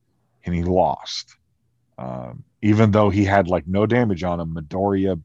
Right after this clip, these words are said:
beat him, and Midoriya was knocked out. Like, he was, he, he passed out and had to go, uh, and he's now a frequent flyer with Recovery Girl. So there's these great little, these great little character moments, but not a whole lot happens, and is, and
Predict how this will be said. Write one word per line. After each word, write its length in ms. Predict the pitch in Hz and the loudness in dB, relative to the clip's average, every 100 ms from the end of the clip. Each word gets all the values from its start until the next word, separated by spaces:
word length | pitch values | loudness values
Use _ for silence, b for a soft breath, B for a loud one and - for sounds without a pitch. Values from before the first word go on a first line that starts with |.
| _ | _
beat 220 | 95 90 | -14 -12
him, 140 | - - _ _ _ _ | -16 -18 _ _ _ _
and 140 | 87 | -6
Midoriya 380 | 90 90 131 143 | -4 2 4 6
was 140 | 107 101 | 2 2
knocked 240 | 113 - | 0 2
out. 280 | 147 120 71 | 2 2 -2
Like, 140 | 78 | -10
he 120 | 120 | -4
was, 200 | 120 95 | -6 -6
he, 240 | 104 107 101 _ | -6 -6 -6 _
he 120 | 101 | -10
passed 400 | 120 117 113 - | -4 0 0 0
out 200 | 98 104 | 0 2
and 100 | 98 | 0
had 140 | 90 90 | -2 -2
to 60 | |
go, 360 | 87 95 92 92 b b b b b - | -2 -4 -2 -4 b b b b b -4
uh, 300 | 87 85 71 | 0 0 -2
and 120 | 92 | -2
he's 220 | 104 85 | -2 -2
now 320 | 87 98 101 | -2 2 4
a 80 | 101 | 2
frequent 440 | 87 110 110 113 87 | 0 -6 -4 -4 -2
flyer 480 | 107 110 110 107 | 2 2 2 0
with 200 | 95 95 | -2 -4
Recovery 460 | 107 101 120 110 82 | -8 -4 -4 -2 -8
Girl. 300 | 67 - - _ _ _ _ _ _ _ _ _ _ _ _ _ _ _ | -10 -20 -20 _ _ _ _ _ _ _ _ _ _ _ _ _ _ _
So 140 | _ 107 | _ 0
there's 220 | 113 110 | 2 2
these 100 | 101 | -2
great 220 | 156 170 | -2 0
little, 180 | 143 110 - | 0 -4 -6
these 180 | 120 95 | -8 -8
great 220 | - 143 | -4 -4
little 160 | 123 98 | -2 -2
character 420 | - 104 95 101 | -2 -2 -2 -2
moments, 340 | 92 90 90 - | -2 -2 -4 -8
but 200 | 92 95 | -6 0
not 200 | 110 110 | 2 2
a 80 | |
whole 300 | 95 - 95 | 0 0 0
lot 200 | 90 87 | 2 0
happens, 680 | 85 85 85 85 80 - - - | 0 -4 -4 -6 -10 -14 -20 -12
and 160 | 85 | -10
is, 240 | 82 78 - | -8 -10 -14
and 380 | 87 82 78 78 | -10 -8 -8 -10